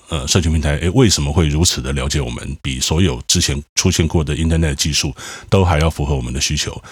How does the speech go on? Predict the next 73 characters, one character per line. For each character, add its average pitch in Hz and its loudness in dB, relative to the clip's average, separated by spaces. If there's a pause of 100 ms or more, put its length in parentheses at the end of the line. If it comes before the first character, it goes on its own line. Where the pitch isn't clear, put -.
(100)
那 95 2
有 71 0
一 78 2
个 87 2
很 76 0
重 82 2
要 76 2
的 73 0
概 71 0
念， 69 -4
很 76 -2
重 87 2
要 78 2
的 80 2
原 65 -2
因 76 2
就 76 2
是 73 0
说， 71 -2 (300)
比 - -4
如 76 2
说 87 4
我 78 2
们 71 2
在 82 4
使 - 0
用 69 0
Facebook - 0
的 - -8
时 - 0
候， 71 -4 (400)
我 82 2
们 87 4
在 101 4
Facebook 101 4
这 87 2
个 85 4
网 67 0
站 80 4
上 78 2
每 69 -2
一 82 0
次 120 6
的 90 6
操 85 4
作， 73 2
不 98 2
管 69 0
你 64 -2
是 80 2
上 76 2
传 71 0
照 76 2
片 71 0
啦、 67 0
打 69 0
卡 - -2
啦、 65 -2
你 76 -4
的 67 -4
近 82 0
况 78 0
更 78 0
新 80 0
啦， 76 0 (320)
或 101 4
者 73 2
说 90 4
你 73 2
在 90 2
浏 78 4
览 71 2
呢 73 0